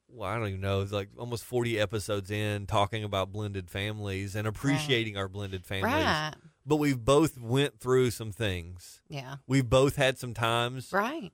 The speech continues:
Speaker 1: where not a newfound appreciation, but just a reminded
Speaker 2: Right.
Speaker 1: appreciation
Speaker 2: Mm-hmm.
Speaker 1: of how good we do have it as blended families.
Speaker 2: Yeah.
Speaker 1: And not everybody does, and
Speaker 2: No.
Speaker 1: we understand that.
Speaker 2: Right.
Speaker 1: But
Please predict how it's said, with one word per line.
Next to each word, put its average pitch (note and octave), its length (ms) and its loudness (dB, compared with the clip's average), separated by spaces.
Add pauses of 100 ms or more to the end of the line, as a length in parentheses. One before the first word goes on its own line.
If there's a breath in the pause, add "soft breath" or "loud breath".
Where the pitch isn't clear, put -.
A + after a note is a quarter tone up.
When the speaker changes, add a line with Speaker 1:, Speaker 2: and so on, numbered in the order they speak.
Speaker 1:
where A2+ 680 4 (800)
not C3+ 240 2
a D3+ 60 4
newfound C3 560 2
appreciation, F3 960 0 (120)
but B2+ 120 -2
just D3+ 280 2
a A#2 140 2
reminded G#2+ 880 -4
Speaker 2:
Right. B2+ 200 2
Speaker 1:
appreciation A2+ 1000 -2
Speaker 2:
Mm-hmm. D#3+ 340 -8
Speaker 1:
of A#2+ 100 -2
how D#3+ 120 2
good B2+ 340 4
we A2 180 0
do G2 220 -2
have F2+ 260 -2
it F2 100 -8
as F2+ 120 -10
blended F#2 380 -10
families. F2 600 -12
Speaker 2:
Yeah. B2+ 120 -8
Speaker 1:
And E3 60 -2
not G3 160 4
everybody E3+ 460 4
does, B2 400 4
and A#3 60 2
Speaker 2:
No. A3 260 4
Speaker 1:
we F3+ 160 4
understand C3 560 -2
that. C3+ 220 2
Speaker 2:
Right. C#3+ 360 0 (480)
Speaker 1:
But D#3+ 440 4